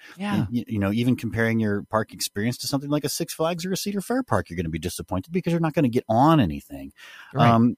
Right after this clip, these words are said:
Speaker 2: yeah, Disney to me has just become like, I don't need, I don't need to go. I don't need to go. There's plenty of other things to do. There's plenty of other places to go. And, and I just don't need to go through that experience. That's
Speaker 1: Yeah.
Speaker 2: not the kind of park experience I want. Well, and it doesn't seem to bother Disney, though.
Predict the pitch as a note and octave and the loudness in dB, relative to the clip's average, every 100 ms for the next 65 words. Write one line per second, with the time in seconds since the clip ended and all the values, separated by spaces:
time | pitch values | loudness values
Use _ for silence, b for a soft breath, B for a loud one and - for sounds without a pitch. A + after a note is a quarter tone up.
0 | - F3 B3+ D3 G#3+ D#4 C#4 D#3+ D#3 G3+ | -2 4 4 6 4 4 4 6 6 6
1 | C#3 C#3+ D#3 C#3 - C#3+ C#3 B2+ G#2+ - | 4 2 -2 -4 2 4 6 6 2 -4
2 | b b b b D3 F3+ G3 E3 F#3+ - | b b b b 0 2 4 2 0 0
3 | D3 D#3+ E3 D3+ D3 B2 D3 G#2 - _ | 2 2 2 0 0 4 4 2 -2 _
4 | A#2 C#3 F3+ F#3 F#3+ E3+ D#3+ A2 - D3 | -2 2 2 2 2 2 2 2 2 2
5 | E3 D3+ C#3+ C#3 C#3 - B2 B2+ C3+ b | 4 2 2 2 0 -2 0 2 2 b
6 | b b - - C#3+ C#3+ C#3 C#3 B2+ A#2 | b b -10 0 2 4 2 0 -2 -4
7 | - A2+ A2+ A2+ G#2+ b b b b - | -4 0 2 0 -4 b b b b -6
8 | A2+ B2 A#2+ A#2+ B2 A#2 A2 G2+ F#2+ G#2 | -4 0 2 2 0 0 0 -2 0 -2
9 | F#2+ F#2+ F#2 - - G#2 G2 A2+ A2+ G#2+ | 0 -2 -2 -4 -4 -4 0 0 0 -2
10 | - G#2+ G2+ F#2+ F#2 - F#2+ F2 E2+ F#2 | -2 -2 0 -4 -6 -8 -4 -4 -4 -4
11 | F#2+ - B2 D3 C#3+ D3+ B2+ C#3+ F#3 A#3+ | -4 -4 -4 -2 0 0 0 2 4 6
12 | C4 G3+ G#3 G3+ G3+ F3 B2 G#2+ G#2 | 6 8 8 8 8 8 8 6 4